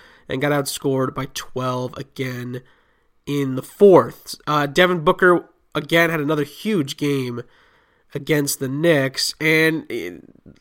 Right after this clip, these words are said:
I, I remember, you know, watching some of the highlights back, watching a good portion of the game back as well on D V R, and then you go through the,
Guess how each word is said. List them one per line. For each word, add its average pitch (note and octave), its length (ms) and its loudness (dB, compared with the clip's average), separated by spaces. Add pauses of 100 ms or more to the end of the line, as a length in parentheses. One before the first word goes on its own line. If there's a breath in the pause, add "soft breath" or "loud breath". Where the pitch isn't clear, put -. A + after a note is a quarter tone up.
I, F3 140 6
I D#3+ 60 2
remember, F#3 440 4 (140)
you D#3+ 100 0
know, D3 160 4
watching D#3 440 2
some E3 180 -2
of D3+ 40 2
the D3 80 2
highlights D#3 440 4
back, D#3 260 2
watching D#3 380 0
a - 20 -4
good D3+ 240 -4
portion D#3 400 0
of D3 60 -2
the C#3 60 -2
game D#3+ 360 0
back C#3+ 460 2 (640 soft breath)
as C#3 240 0
well G3 280 8
on D3+ 160 6
D E3 140 -2
V C#3+ 180 0
R, E3 400 6
and D#3 220 0
then E3 140 2
you D#3+ 100 2
go F3+ 320 8
through E3+ 720 6 (560 soft breath)
the, C#3+ 760 4